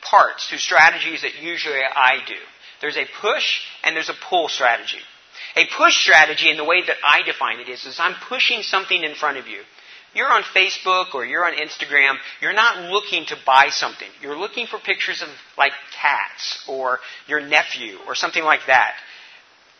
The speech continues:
When you're on Google, you're searching. So a pull is you've searched for something. I wanna pull you from Google to my website. Facebook and Instagram, I wanna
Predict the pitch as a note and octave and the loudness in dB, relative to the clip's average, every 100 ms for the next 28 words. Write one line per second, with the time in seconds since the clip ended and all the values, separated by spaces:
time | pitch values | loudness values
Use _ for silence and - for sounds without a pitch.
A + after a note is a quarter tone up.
0 | D#3+ F3 F#3+ F#3 F3 F3+ - F3+ A3+ A3+ | -4 2 2 2 2 2 2 2 4 4
1 | G#3 - - D3 C3+ G#3+ D4 D3 A2+ E3 | 4 -4 -18 -20 -4 -2 -2 -4 -6 -6
2 | - _ _ C#3+ G3+ G#3 C#4+ E4 - B2+ | -8 _ _ -2 0 2 4 4 2 -2
3 | - - - _ _ _ _ - - F#3+ | -8 -18 -20 _ _ _ _ -20 -4 0
4 | F#3 F3+ F3 D#3+ - E4+ B3 D#3 D#3+ D#3+ | 0 0 0 0 2 4 6 6 6 4
5 | - D3+ D3 - C#4 - F3 D#3+ D3+ D#3 | 2 -8 -4 2 2 0 -4 -4 0 0
6 | F3 D3 - G3+ G#3 G3 E3 E3 D3 F3 | 0 -4 -4 -2 0 0 -4 -8 -4 -4
7 | D#3+ C3+ - C#3+ C3+ C#3+ F#3 - A#2 A#2 | -2 -6 -6 2 2 4 0 0 -4 -4
8 | - - - - - - G#3 - F3 F3 | -10 -20 -20 -20 -4 4 4 4 2 2
9 | C4 - F#3 D#3 C#3+ D3 F#3 - - D3+ | 2 -2 2 4 4 4 -2 -10 0 2
10 | D#3 | 2